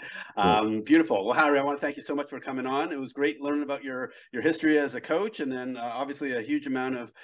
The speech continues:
Speaker 2: information on, on how to handle the recruiting process and then obviously learning more about college hockey showcases. So thank
Speaker 1: Yeah,
Speaker 2: you so
Speaker 1: you're
Speaker 2: much
Speaker 1: great.
Speaker 2: for doing
Speaker 1: And
Speaker 2: this.
Speaker 1: what you're doing on the podcast and what you're doing, uh, with your app is amazing. So just keep it up.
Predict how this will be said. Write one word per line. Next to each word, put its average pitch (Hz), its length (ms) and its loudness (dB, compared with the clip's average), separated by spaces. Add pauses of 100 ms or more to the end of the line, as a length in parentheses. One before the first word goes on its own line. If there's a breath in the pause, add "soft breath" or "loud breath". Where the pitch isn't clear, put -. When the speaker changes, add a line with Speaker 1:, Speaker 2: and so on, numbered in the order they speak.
(160 loud breath)
Speaker 2:
information 139 500 -2
on, 120 380 -4
on 110 340 -6 (140)
how 120 120 -2
to 117 60 -2
handle 127 280 -4
the 117 80 -10
recruiting 135 320 -8
process 127 340 -4
and 131 100 -6
then 123 80 -4
obviously 120 300 -10
learning 120 300 -6
more 117 120 -4
about 113 200 -6
college 117 320 -6
hockey 113 260 -10
showcases. 117 500 -10
So 104 120 -12 (240 soft breath)
thank 131 120 2
Speaker 1:
Yeah, 139 100 10
Speaker 2:
you 135 80 10
so 123 40 10
Speaker 1:
you're 139 80 8
Speaker 2:
much 127 140 0
Speaker 1:
great. 143 240 8
Speaker 2:
for 117 60 -2
doing 113 40 2 (120)
Speaker 1:
And - 100 -2
Speaker 2:
this. - 80 -10
Speaker 1:
what 120 140 6
you're 131 100 6
doing 156 240 8
on 139 80 8
the 123 80 10
podcast 143 720 6
and 123 80 8
what 117 120 4
you're 117 120 4
doing, 123 480 8 (340 soft breath)
uh, 107 220 8
with 110 100 10
your 113 140 8
app 117 260 6
is 101 220 2
amazing. 92 540 6
So 101 200 4
just 110 220 2
keep 120 180 4
it 98 80 6
up. 76 160 0